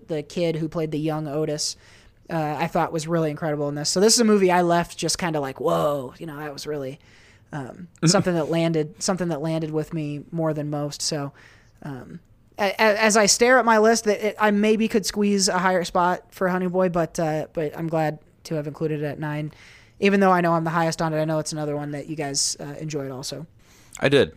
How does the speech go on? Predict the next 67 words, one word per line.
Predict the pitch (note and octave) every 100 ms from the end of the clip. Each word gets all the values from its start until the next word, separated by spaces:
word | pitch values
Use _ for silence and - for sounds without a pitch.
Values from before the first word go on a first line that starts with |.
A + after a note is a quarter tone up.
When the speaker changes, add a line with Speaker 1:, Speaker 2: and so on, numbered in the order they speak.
| -
Speaker 2:
I, | F#2+ D#2 F#2+
I |
did | G#2 G2
enjoy | F#2 F#2 F#2
it. | F#2+ -
Um, | G2 F#2 E2
I | G2+
did | A2
have | A2
to | -
see | B2+
this | F2+ -
twice | F#2+ E2+
'cause | - E2+
I | F2
felt | G2+ D2 -
all, | D#2+ F2
I, | F#2
I | D#2
was | G2+ D2+
really | D2+ F#2 E2+ D2+ -
feeling | - G2+ D#2
terrible | F2+ F2+ E2 D2+
the | D2+
first | F#2 -
time | D#2
I |
saw | D#2 E2
it, |
'cause | -
we | F#2
all | G2+
saw | - E2
it, | -
we | G2+
saw | G2+ F#2
it | -
together | E2 F2 E2
in | D2+
L-, | C#2+ -
in | F2 D#2+
L | D#2+ D#2
A. | D#2+ D2 - - - -
Speaker 1:
Mm. | F#3+ E3+
Speaker 2:
Um, | E2+ D#2 D2+ - _
and | - F2+ E2 D#2+
so | - G2 F2
I, | D#2+ F2 F2+ E2
uh, | D#2+ D#2 D#2 - - - _ _
I | G2
went, | B2+ - -
went | D3+ D#3+
to | F3
it | -
twice, | D#3 B2
and | A#2
I, | A2+
and | -
enjoyed | A#2 A2 A#2 C3
it | A2
way | F2+ A2
more | G#2+ G2
the | E2+
second | - G#2+ F#2+
time. | G2+ F#2 F2+
I | G2
just, | A#2+ -